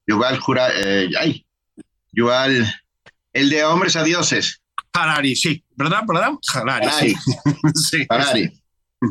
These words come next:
Speaker 1: Decía, "No estamos en el, no es, no es la peste, no estamos en el siglo catorce, contrólense todos". Y bueno, tenía razón, pero en ese camino quedaron muchos,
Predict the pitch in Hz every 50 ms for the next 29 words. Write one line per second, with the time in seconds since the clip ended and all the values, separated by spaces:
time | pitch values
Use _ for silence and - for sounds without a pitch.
0 | - - _ _ - - 139 143 143 160 175 170 165 - 165 165 180 180 175 165
1 | - 143 131 135 131 127 127 123 - - 123 139 143 143 156 156 156 - 151 135
2 | 131 139 151 139 156 147 139 139 - 151 151 151 - - - 147 143 143 139 135
3 | 117 87 117 123 131 135 127 - 139 131 135 127 - 127 113 107 - 127 123 135
4 | 139 - - 104 - - 139 139 - - 131 123 123 117 - - _ _ _ _
5 | _ - - 117 110 - 127 139 143 143 139 131 - - - - 135 127 131 127
6 | 127 120 113 - - - - 110 117 135 147 123 101 101 - 117 117 135 151 151
7 | 131 120 - - 139 139 123 113 - - - _ _ - 123 127 127 123 120 135
8 | 139 135 - 160 156 - 135 117 117 120 127 135 139 147 156 147 135 113 85 80
9 | - - 95 101 110 117 117 120 120 117 113 120 127 127 - - 117 101 - -
10 | -